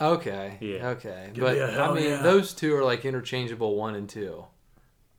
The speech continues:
Speaker 2: Right. Right.
Speaker 1: Yeah, you can go back and forth and debate, you know.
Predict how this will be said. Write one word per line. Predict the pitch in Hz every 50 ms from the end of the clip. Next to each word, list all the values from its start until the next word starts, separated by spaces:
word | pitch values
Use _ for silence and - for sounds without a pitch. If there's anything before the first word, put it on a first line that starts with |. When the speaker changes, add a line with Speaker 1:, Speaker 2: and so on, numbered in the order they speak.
| _ _ _ _ _ - - -
Speaker 2:
Right. | 190 175 160 135 104 90 - - - - _ - -
Right. | 110 104 90 -
Speaker 1:
Yeah, | 127 110
you | 113 135 160
can | 165 151 139
go | 135 131 120
back | 113 120 117 110 -
and | 107 98
forth | - - 104 101 101 101 - -
and | 104 101
debate, | 101 98 98 104 104 104 104 101 101 - _ _ _ _
you | 120 117 104
know. | 98 90 90 90 90 87